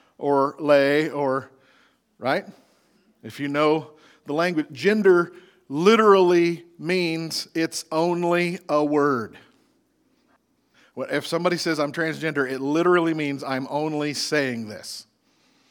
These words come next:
Because gender is a language word. But it's still just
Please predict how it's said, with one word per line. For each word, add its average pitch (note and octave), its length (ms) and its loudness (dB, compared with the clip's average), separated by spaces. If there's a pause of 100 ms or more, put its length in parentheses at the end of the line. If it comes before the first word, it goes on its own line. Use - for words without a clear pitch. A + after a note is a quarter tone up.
(520)
Because C3+ 320 -4
gender D3+ 420 -2
is C#3 180 -2
a C3 100 -4
language C3+ 720 -8
word. A#2+ 360 -6 (2000)
But B2+ 100 -2
it's C3 140 -8
still D#3+ 320 -2
just B2 420 -10